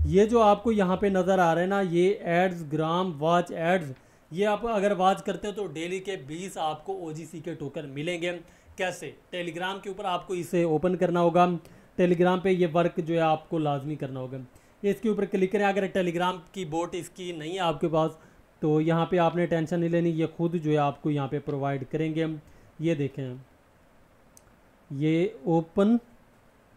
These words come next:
O G C app via our Telegram bot, यहाँ पे जो है आपने click करना है, ये आपको redirect करेगा Telegram के ऊपर। यहाँ पे ये बीस ऐड आपको देंगे। अगर आपके पास time है तो यहाँ पे ऐड वॉच करें,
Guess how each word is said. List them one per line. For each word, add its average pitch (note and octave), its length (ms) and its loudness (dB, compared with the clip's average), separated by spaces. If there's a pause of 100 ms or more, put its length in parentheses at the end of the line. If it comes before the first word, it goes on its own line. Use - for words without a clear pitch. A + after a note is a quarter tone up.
(280)
O F3 140 4
G F3+ 160 2
C G3+ 160 -4 (140)
app F3+ 200 4 (140)
via E3 260 4 (200)
our E3+ 360 4
Telegram D#3+ 560 0
bot, D#3 240 0 (400)
यहाँ F3+ 240 2
पे G3 80 2
जो F#3 120 2
है G3+ 60 2
आपने F#3+ 400 0
click E3 280 -8
करना F3+ 200 -6
है, F3+ 80 -4
ये E3+ 100 -6
आपको E3+ 500 -4
redirect D#3+ 520 -8
करेगा D#3 380 -4
Telegram D#3 480 -2
के E3 80 0
ऊपर। D#3 200 -2 (360)
यहाँ F3 280 2
पे G3 60 0
ये F#3 140 2
बीस F3 360 -2
ऐड F3+ 320 0
आपको E3+ 280 0
देंगे। E3 260 -4
अगर B3 240 -2
आपके F#3 300 -2
पास D#3+ 320 -6
time D#3+ 260 -8
है D3+ 200 -4
तो D#3 120 -10
यहाँ D3+ 240 -6
पे D#3+ 80 -4
ऐड D3 200 -6
वॉच C#3+ 300 -6
करें, D#3+ 240 -8